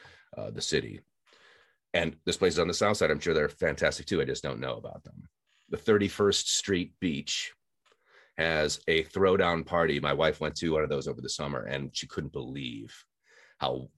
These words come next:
fun it was. It wasn't just people at the bar on the outside, you know, on the outside terrace, but there was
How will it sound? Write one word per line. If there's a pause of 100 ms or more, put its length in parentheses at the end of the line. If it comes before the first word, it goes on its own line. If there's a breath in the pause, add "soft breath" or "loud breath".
(140)
fun
it
was. (800 soft breath)
It
wasn't
just
people
at
the (600)
bar
on
the
outside, (120)
you
know,
on
the
outside
terrace,
but
there
was